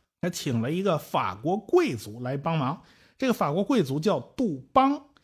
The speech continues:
这个杜邦在法国国内的人脉关系那是极广的。这个杜邦的出现，使事情不但变得非常顺利，而且还加了码。拿破仑的态度啊，来了个一百八十度的大转弯，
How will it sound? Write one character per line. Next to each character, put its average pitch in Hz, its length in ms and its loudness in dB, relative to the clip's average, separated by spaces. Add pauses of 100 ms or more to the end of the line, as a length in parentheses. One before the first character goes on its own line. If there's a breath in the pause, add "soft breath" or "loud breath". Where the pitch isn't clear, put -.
(160)
这 - 80 -2
个 269 80 4
杜 285 160 4
邦 277 180 6
在 269 140 0
法 165 160 -4
国 156 100 2
国 175 160 4
内 196 100 4
的 170 80 4
人 127 160 2
脉 170 160 2
关 190 220 4
系 190 140 -2
那 175 80 4
是 160 120 0
极 160 280 -2
广 - 400 -6
的。 - 80 -14 (680 soft breath)
这 262 220 0
个 156 120 0
杜 202 280 2
邦 294 320 4
的 185 80 0
出 156 200 -2
现， 147 220 2 (720 soft breath)
使 131 220 -4
事 190 200 0
情 139 160 -2
不 147 140 0
但 180 160 2
变 180 120 2
得 151 60 0
非 226 160 -4
常 196 200 -2
顺 214 280 4
利， 131 200 -2
而 160 120 2
且 180 120 0
还 156 160 0
加 208 240 0
了 180 80 4
码。 98 280 -4 (520)
拿 190 240 2
破 226 120 4
仑 160 160 6
的 208 120 2
态 202 280 4
度 120 160 -4
啊， 101 200 -16 (380 soft breath)
来 147 260 0
了 190 60 4
个 180 60 0
一 208 220 2
百 110 160 -4
八 254 340 0
十 - 140 -6
度 202 180 0
的 123 80 -4
大 156 200 0
转 107 180 -6
弯， 175 240 2